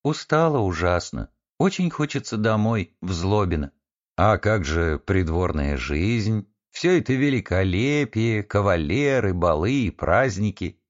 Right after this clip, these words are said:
Скоро волнение закончится,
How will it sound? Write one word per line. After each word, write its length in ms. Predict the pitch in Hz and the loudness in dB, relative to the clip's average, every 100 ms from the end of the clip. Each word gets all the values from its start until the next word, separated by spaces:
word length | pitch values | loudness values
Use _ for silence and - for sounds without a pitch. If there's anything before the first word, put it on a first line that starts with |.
| _ | _
Скоро 400 | - - 190 208 | -18 -2 2 4
волнение 640 | 180 156 151 170 180 160 127 | 4 4 2 0 0 0 2
закончится, 960 | 107 123 - 190 160 98 85 - - | 2 0 0 0 0 -2 -6 -6 -8